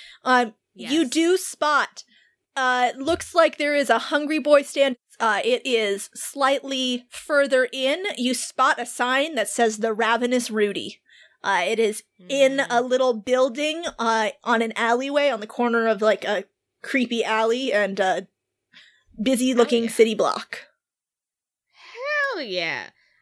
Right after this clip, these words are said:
Speaker 2: I let out a victorious little "Wah!" and then I go back to Slake and I, uh, guide them to Ravenous Rudy.
Speaker 1: All right, do you guys go on your horses or do you leave your horses at the dock?
Speaker 2: Catherine, you have given me a horse with a challenge of forgetting to bring my horse somewhere,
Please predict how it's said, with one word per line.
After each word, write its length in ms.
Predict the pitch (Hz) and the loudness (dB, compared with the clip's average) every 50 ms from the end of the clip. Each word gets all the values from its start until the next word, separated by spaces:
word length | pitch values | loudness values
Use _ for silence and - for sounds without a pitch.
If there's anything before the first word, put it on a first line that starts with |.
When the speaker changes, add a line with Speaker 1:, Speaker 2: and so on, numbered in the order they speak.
| _ | _
Speaker 2:
I 100 | - 202 240 | -6 -4 -2
let 180 | 262 294 302 | 0 0 2
out 200 | 302 311 311 311 | 2 2 2 2
a 100 | 294 269 | 0 -2
victorious 840 | 226 - - - - - 226 220 220 220 226 220 208 208 208 202 - - | -2 -4 -6 -6 -8 -10 -8 -6 -4 -4 -2 -2 -4 -4 -6 -6 -8 -8
little 400 | 202 190 185 180 180 175 175 _ _ _ _ _ _ - | -6 -6 -6 -8 -10 -12 -14 _ _ _ _ _ _ -8
"Wah!" 1040 | - - 719 831 906 906 906 880 831 784 719 622 622 605 508 480 453 440 415 392 - - - | -2 0 0 2 2 2 2 2 2 2 2 2 4 2 2 0 -2 -4 -4 -6 -10 -12 -12
and 140 | 254 233 233 | -12 -10 -8
then 80 | 220 | -6
I 80 | 220 220 | -6 -6
go 100 | 214 220 | -6 -6
back 160 | 220 214 220 | -8 -8 -8
to 80 | - 214 | -10 -12
Slake 340 | - - 208 190 175 170 180 | -10 -8 -6 -6 -6 -6 -6
and 140 | 180 175 175 | -8 -8 -8
I, 400 | 170 165 165 170 165 160 151 - - | -8 -8 -6 -6 -8 -8 -10 -12 -12
uh, 140 | 185 175 175 | -12 -12 -12
guide 300 | 170 175 156 160 165 160 | -12 -12 -14 -14 -14 -14
them 360 | 165 160 147 147 147 156 202 _ _ _ - | -16 -18 -18 -18 -20 -20 -20 _ _ _ -14
to 340 | - - 165 117 104 92 - _ - | -12 -10 -10 -10 -10 -14 -18 _ -14
Ravenous 480 | 185 175 156 147 156 104 92 202 - | -14 -14 -12 -14 -16 -16 -18 -18 -20
Rudy. 320 | 110 101 73 - - - 269 - - - - - _ - | -20 -20 -20 -20 -20 -20 -20 -20 -20 -20 -20 -8 _ 0
Speaker 1:
All 60 | 277 | 0
right, 220 | 262 254 226 - | 0 0 -2 -4
do 120 | 233 - 277 | -4 -2 0
you 240 | 269 277 311 339 320 | 0 2 2 2 2
guys 200 | 392 392 311 - | 2 0 0 2
go 280 | 330 320 311 330 320 | 4 4 6 6 4
on 220 | - 269 277 269 269 | 2 0 0 -2 -2
your 160 | 254 247 233 | -2 -2 0
horses 420 | - 330 381 - 466 466 440 440 | 0 0 0 2 4 4 4 2
or 140 | - 294 302 | 2 -2 0
do 80 | 240 285 | 0 0
you 120 | 294 302 | -2 0
leave 180 | 277 285 269 262 | 0 0 0 2
your 120 | 277 262 | 2 2
horses 300 | 254 247 233 226 220 214 | 4 2 2 2 0 -2
at 100 | 185 - | -2 -4
the 60 | - | -4
dock? 240 | - - - - - | -4 -4 -4 -4 -4
Speaker 2:
Catherine, 420 | - 277 269 302 311 - 370 392 427 480 523 539 _ _ _ _ _ _ | -4 -2 -2 -4 -4 -6 -6 -6 -6 -8 -10 -16 _ _ _ _ _ _
you 160 | - 320 214 - | -14 -12 -10 -10
have 100 | 285 240 | -8 -6
given 280 | 285 320 311 285 277 | -6 -4 -4 -4 -4
me 120 | 269 269 247 | -4 -4 -4
a 80 | 220 220 | -4 -4
horse 320 | 226 247 247 247 247 - | -6 -6 -8 -8 -10 -10
with 120 | 254 247 202 | -12 -12 -10
a 60 | 196 | -8
challenge 480 | - - 262 254 262 262 262 269 277 226 | -4 0 2 2 2 0 -2 -6 -6 -8
of 100 | 196 - | -10 -10
forgetting 460 | - 208 196 220 233 233 233 226 226 | -10 -12 -10 -8 -8 -8 -8 -10 -10
to 100 | 240 208 | -10 -10
bring 200 | 208 202 202 208 | -8 -8 -6 -6
my 160 | 202 180 180 | -6 -6 -6
horse 300 | 185 220 262 302 349 - | -6 -6 -6 -8 -8 -8
somewhere, 480 | - 220 196 180 175 165 170 170 170 | -10 -10 -10 -10 -8 -8 -8 -8 -10